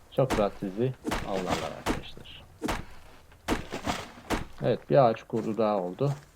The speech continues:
Yeterli. İki tane, eee, balık çeşidi var. Bir küçük balık, bir de büyük balık. Eee, küçük balığı hiç pişirmeden yiyebiliyorsunuz.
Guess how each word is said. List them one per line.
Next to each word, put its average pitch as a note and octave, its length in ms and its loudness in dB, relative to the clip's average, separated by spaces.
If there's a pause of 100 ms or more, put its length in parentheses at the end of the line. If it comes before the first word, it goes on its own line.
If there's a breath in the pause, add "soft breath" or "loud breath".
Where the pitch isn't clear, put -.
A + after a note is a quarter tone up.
(220)
Yeterli. B2 680 0
İki - 180 -14
tane, A2+ 400 -4 (140)
eee, G#2 280 -4 (880)
balık A2+ 280 6
çeşidi A#2+ 340 4
var. A2 280 0 (400)
Bir C#3 60 2
küçük - 340 -8
balık, A2 480 0
bir A2 80 0
de G#2+ 160 -2
büyük A2+ 280 2
balık. F#2 320 -2 (2500 loud breath)
Eee, C3 360 6
küçük - 340 -2
balığı C#3+ 500 12
hiç C#3+ 280 0
pişirmeden G#2+ 640 6
yiyebiliyorsunuz. B2 1080 4